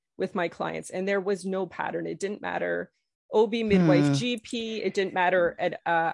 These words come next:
Speaker 1: unplanned cesarean, a planned cesarean, any type of vaginal birth. There was no pattern on who got the in-person six-week appointment and who got the phone call.
Speaker 2: Okay.
Speaker 1: And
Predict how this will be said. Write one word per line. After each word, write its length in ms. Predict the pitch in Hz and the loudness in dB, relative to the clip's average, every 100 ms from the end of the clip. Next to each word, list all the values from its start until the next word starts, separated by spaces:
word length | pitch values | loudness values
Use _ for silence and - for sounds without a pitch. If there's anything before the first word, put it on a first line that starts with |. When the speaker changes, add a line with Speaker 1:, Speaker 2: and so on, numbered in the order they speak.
| - | 0
Speaker 1:
unplanned 480 | 220 247 262 254 240 | -2 0 -2 -2 -2
cesarean, 680 | 233 214 208 196 190 185 180 | -6 -4 -2 -2 -4 -6 -8
a 60 | |
planned 320 | - 226 214 214 | -8 -6 -6 -6
cesarean, 760 | 208 196 190 190 180 180 185 _ _ _ - | -8 -4 -2 -2 -2 -6 -10 _ _ _ 0
any 240 | 220 240 | 2 0
type 240 | - 220 | -2 -2
of 80 | 202 | 0
vaginal 400 | 175 160 - 170 | 2 0 0 -6
birth. 260 | 156 165 - | -4 -4 0
There 120 | 202 | 0
was 200 | 196 190 | 0 -4
no 220 | 240 294 - | -6 -6 -12
pattern 920 | - - 214 226 185 - - 214 240 _ _ - | -18 -12 -6 -2 -2 -4 -8 -12 -12 _ _ -2
on 220 | 190 180 | 0 0
who 320 | 175 262 262 | -2 -4 -4
got 380 | 202 180 190 196 | -2 2 2 2
the 180 | 208 - | -8 -6
in-person 640 | 185 165 - 175 - 165 | -6 -6 -6 -6 -6 -12
six-week 560 | 160 - 170 - 165 156 | -10 -12 -12 -8 -8 -8
appointment 600 | - - - - 71 - _ _ - | -10 -10 -12 -12 -12 -16 _ _ -4
and 140 | 196 | -4
who 220 | 185 233 214 | -2 -4 0
got 280 | 185 175 - | 0 0 -4
the 60 | |
phone 400 | - 170 160 165 | -4 0 0 -2
call. 120 | 160 | -2
Speaker 2:
Okay. 580 | - 180 196 202 156 143 _ _ - 202 | -2 -2 -2 -4 -6 -10 _ _ -6 0
Speaker 1:
And 500 | 196 185 180 175 | 2 4 2 -2